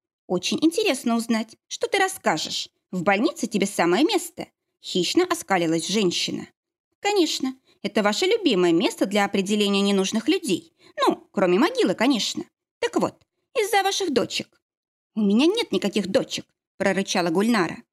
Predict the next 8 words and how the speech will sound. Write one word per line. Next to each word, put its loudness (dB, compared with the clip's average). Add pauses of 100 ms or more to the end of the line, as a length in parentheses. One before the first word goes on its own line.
(260)
«Естественно, 0
нет. -2 (300)
Они 2
для 2
вас -2
не 2
близкая -2
родня, -2